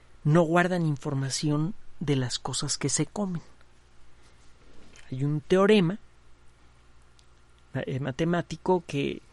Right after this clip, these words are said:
en, en, medio en broma, medio en serio, los, eh, expertos en el área le llaman el teorema de que los pozos negros no tienen cabello. Si un pozo negro no, no tiene cabello,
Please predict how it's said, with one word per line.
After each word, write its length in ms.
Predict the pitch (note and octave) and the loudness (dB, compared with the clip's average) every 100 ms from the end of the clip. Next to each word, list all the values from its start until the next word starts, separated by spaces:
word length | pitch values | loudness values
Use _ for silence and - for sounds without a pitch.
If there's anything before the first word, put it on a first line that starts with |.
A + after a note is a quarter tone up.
| - - - - | -20 -20 -20 -8
en, 160 | F3 - | -6 -2
en, 300 | F3+ D3 D#3 | 2 2 2
medio 260 | D#3+ D#3 D3+ | 0 0 0
en 60 | |
broma, 260 | D3+ F#3+ F#3 | 2 2 2
medio 300 | F3 E3+ E3+ | 2 0 2
en 80 | D#3+ | 4
serio, 340 | F#3 F3+ F3+ | 2 2 0
los, 440 | D#3+ C#3 - - | 0 -2 -4 -4
eh, 140 | C3+ C3+ | -6 -10
expertos 680 | - - - F3+ D#3 - D#3 | -10 -8 0 4 4 2 -2
en 100 | C#3+ | 0
el 140 | C#3+ C#3+ | 0 2
área 200 | D3 D3 | 2 0
le 120 | C3 | 2
llaman 320 | C#3+ D3 D3 | 2 2 0
el 160 | C#3 - | -2 0
teorema 480 | C#3 C#3+ D3+ E3 | 2 4 2 2
de 80 | D3 | -2
que 140 | - C3 | -2 -2
los 160 | A#2 | -2
pozos 340 | - D3 D3 C3+ | -2 -4 -2 0
negros 340 | C3 C3+ B2 | 0 0 0
no 160 | C3 C3 | -2 -2
tienen 380 | C3 B2+ B2+ | -2 0 0
cabello. 460 | B2 B2+ C3+ B2+ - - - _ _ _ _ _ - - _ - _ _ - - _ _ _ _ - - _ _ - - - - | -2 -4 -4 -8 -12 -20 -20 _ _ _ _ _ -20 -20 _ -20 _ _ -20 -20 _ _ _ _ -20 -20 _ _ -20 -20 -20 -16
Si 160 | - D3 | -4 0
un 80 | D#3+ | 2
pozo 260 | F#3+ G3 | 4 4
negro 380 | F#3 E3 F3 F3+ - - - - - - A#4 | 4 2 0 -2 -8 -20 -20 -20 -20 -20 -8
no, 260 | B3 D#3 E3 | 2 2 4
no 180 | G3 D#3 | 2 2
tiene 280 | - E3 D#3+ | 4 2 4
cabello, 460 | E3+ D#3+ C#3+ F#3+ | 6 6 6 0